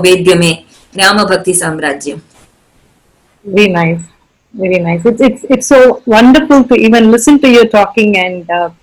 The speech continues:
Speaker 2: feel the emotion. You know, even though we are so many miles apart, I could still feel whatever you could say with the same kind of emotion, I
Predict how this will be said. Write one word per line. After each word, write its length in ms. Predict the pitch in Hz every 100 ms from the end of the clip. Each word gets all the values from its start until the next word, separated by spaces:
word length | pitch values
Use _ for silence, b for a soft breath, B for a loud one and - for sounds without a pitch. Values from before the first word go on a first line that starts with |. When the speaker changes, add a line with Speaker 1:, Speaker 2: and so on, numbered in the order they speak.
| - B 170 _
Speaker 2:
feel 220 | 294 285
the 200 | 233 220
emotion. 680 | 226 226 240 247 220 180 175 _ _ -
You 100 | 196
know, 100 | 202
even 300 | 208 214 208
though 140 | 214
we 160 | 202 202
are 220 | 190 - - -
so 240 | - 220
many 240 | 214 208 208
miles 360 | 190 202 233 233
apart, 380 | 220 214 196 185
I 80 | 190
could 180 | 220
still 400 | - - 240 233 - 147 _ _ _ -
feel 240 | 254 226
whatever 320 | 208 208 214
you 200 | 208 190
could 180 | - 170
say 380 | - 226 196 - _ _ _
with 100 | 196
the 100 | 196
same 280 | - 226 233
kind 220 | 220 208
of 140 | 208 -
emotion, 580 | 196 196 202 196 180
I 120 | 165